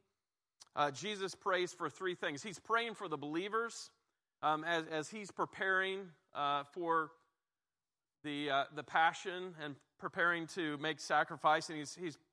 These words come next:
uh, of himself for sin, and he's preparing, um, his disciples. That's that famous passage, that chapter where he's,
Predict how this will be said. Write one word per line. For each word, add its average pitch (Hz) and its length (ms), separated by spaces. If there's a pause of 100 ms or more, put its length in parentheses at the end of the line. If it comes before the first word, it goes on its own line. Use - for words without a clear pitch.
(420)
uh, 139 200
of 147 120
himself 151 600
for - 100
sin, 165 460 (680)
and 139 560 (760)
he's 143 160
preparing, 160 640 (180)
um, 120 360 (640)
his 147 160
disciples. 160 880 (1200)
That's 160 160
that 175 280
famous 190 360
passage, 151 760
that 139 180
chapter 170 540
where 143 100
he's, 165 320